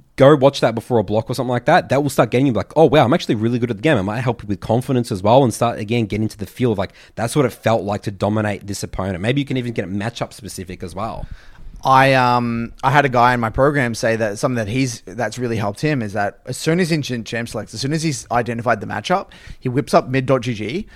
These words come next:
Speaker 2: types in that exact same matchup, and while he's in ch-, in the, like, finishing up the, the Champ Select and the loading screen, he's quickly skimming over,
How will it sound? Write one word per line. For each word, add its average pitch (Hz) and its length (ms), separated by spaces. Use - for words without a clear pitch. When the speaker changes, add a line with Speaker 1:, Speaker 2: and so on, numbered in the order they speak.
Speaker 2:
types 156 260
in 156 80
that 143 140
exact 120 280
same 120 160
matchup, 110 440
and 139 100
while 147 200
he's 160 100
in 156 100
ch-, 135 120
in 131 300
the, 117 380
like, 254 120
finishing 135 360
up 120 160
the, 113 160
the 113 160
Champ 139 260
Select 135 280
and 120 120
the 107 60
loading 143 260
screen, 110 300
he's 139 180
quickly 196 300
skimming 139 420
over, 156 380